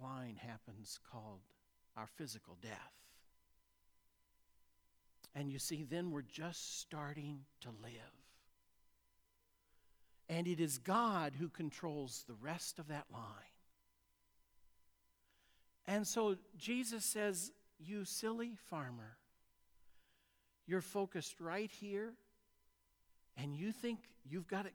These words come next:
covered, and you've ignored all of that? You're a fool. Wake up. You need to be rich toward the God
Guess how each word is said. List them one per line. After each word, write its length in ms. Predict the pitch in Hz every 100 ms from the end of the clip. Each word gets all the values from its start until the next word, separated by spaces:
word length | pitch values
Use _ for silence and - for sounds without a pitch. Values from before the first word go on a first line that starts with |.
| -
covered, 440 | 165 175 202 214 - _ _ _ _ _ _ _ _ - - - - - _
and 220 | 156 151
you've 380 | 151 226 262 233 185
ignored 760 | 165 135 147 180 208 233 240 226 - - _ - - -
all 280 | 147 214
of 160 | 220 131
that? 440 | 120 127 175 220 262 - - _ - - - - _ _ - _ - - _ - - - - - - -
You're 180 | - 214
a 40 | 208
fool. 540 | - 240 240 190 - - - _ _ _ - _ _ _ _ _ _ _ - - -
Wake 200 | 180 202
up. 220 | 196 - - _ _ _ - - - _ _ _ _ - _ -
You 160 | 143 151
need 320 | 147 175 220
to 80 | 175
be 180 | 143 143
rich 640 | 120 185 165 - - - - - _
toward 260 | - 151 131
the 120 | 135
God 600 | 113 147 170 185 190 208